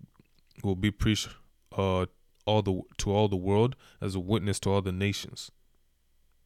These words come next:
Amen. And, uh, the end will come, and man will be open to its offer of forgiveness and grace. You can find that in Matthew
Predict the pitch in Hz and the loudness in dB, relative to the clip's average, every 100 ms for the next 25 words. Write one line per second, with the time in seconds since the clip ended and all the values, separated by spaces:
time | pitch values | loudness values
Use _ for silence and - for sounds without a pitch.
0 | _ _ - - 98 104 - 107 98 98 | _ _ -12 -4 -2 -2 -2 -2 2 2
1 | 92 92 90 - 110 107 98 92 - 117 | 2 0 -2 -2 -2 0 0 -2 0 0
2 | 95 92 _ - _ - 98 92 101 107 | 0 -4 _ -20 _ -8 -6 -2 2 4
3 | 98 95 _ _ _ _ 98 95 107 - | 2 -2 _ _ _ _ -6 0 0 4
4 | 110 107 98 - 95 - 101 104 - 95 | 2 4 0 0 -4 -4 -2 -2 -2 -6
5 | - 95 - 95 104 98 95 95 - _ | -4 -8 -8 -4 -4 -4 -6 -6 -10 _
6 | 98 95 92 104 92 - - _ - 98 | -4 -4 0 2 2 -2 -16 _ -8 -2
7 | 101 92 113 110 110 107 87 92 104 117 | -2 0 2 2 6 4 4 2 6 4
8 | - 123 | 4 -2